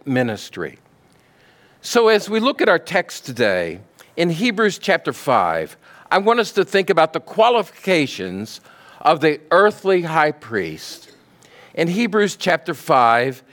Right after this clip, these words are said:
and we're gonna begin with verse number one, there are three essential qualifications.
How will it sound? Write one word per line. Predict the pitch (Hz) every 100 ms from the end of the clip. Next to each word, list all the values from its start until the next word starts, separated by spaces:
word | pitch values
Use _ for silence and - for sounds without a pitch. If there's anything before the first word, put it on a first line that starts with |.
| _ _
and | 151 160
we're | 190
gonna | 190
begin | 165 147 151 151
with | 143 135
verse | - 131 127 -
number | 135 120 117
one, | 120 104 98 92 - _ _ _ - -
there | 196
are | 190
three | 214 262 254
essential | 214 - 220 208 202 175
qualifications. | 160 180 170 165 147 135 117 - 73 - - -